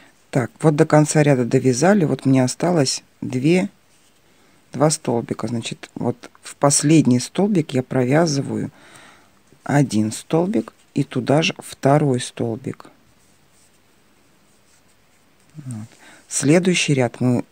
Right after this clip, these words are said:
делаем воздушную петлю, поворачиваем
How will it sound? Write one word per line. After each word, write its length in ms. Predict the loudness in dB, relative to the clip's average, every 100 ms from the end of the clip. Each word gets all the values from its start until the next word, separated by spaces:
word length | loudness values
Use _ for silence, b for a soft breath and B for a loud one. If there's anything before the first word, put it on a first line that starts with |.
| -4
делаем 320 | 2 4 4
воздушную 720 | 4 2 2 -2 0 -2 -2
петлю, 680 | -4 -8 -6 -4 -2 -2 -2 -6 B B _
поворачиваем 960 | 2 4 4 4 4 2 -2 0 0